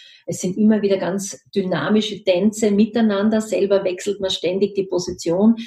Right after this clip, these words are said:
Zuerst fühlt man sich als Opfer, dann greift man die anderen an, dann denkt man sich, man will die Leute wieder retten.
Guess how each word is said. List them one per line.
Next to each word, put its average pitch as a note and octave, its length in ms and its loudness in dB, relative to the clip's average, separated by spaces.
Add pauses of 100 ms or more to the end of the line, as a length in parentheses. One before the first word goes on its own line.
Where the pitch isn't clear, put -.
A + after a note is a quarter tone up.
(140)
Zuerst - 320 -4
fühlt G3 200 -2
man F#3 100 -6
sich F#3 180 -6
als F3+ 160 -6
Opfer, A3 440 2
dann F#3+ 160 0
greift F3 320 -2
man F3 120 -2
die F#3 160 0
anderen F3 280 -2
an, G#3+ 320 4
dann A3 160 -2
denkt F3 280 -2
man F#3 80 -2
sich, F#3+ 240 -4
man E3+ 160 -4
will F3 100 2
die F3 120 -2
Leute D#3+ 240 0
wieder E3 220 -4
retten. A3+ 400 2